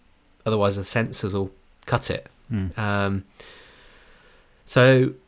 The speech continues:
Speaker 1: he basically said, "When they start printing those prints, there's no stopping it. It's like a newspaper press."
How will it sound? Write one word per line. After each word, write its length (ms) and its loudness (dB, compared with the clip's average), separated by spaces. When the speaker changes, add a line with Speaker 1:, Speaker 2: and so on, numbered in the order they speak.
Speaker 1:
he 220 4
basically 340 2
said, 220 2
"When 160 6
they 100 6
start 320 2
printing 380 4
those 160 2
prints, 340 -2
there's 200 -4
no 160 4
stopping 360 -4
it. 200 -4
It's 160 -4
like 180 2
a 60 0
newspaper 500 0
press." 440 -8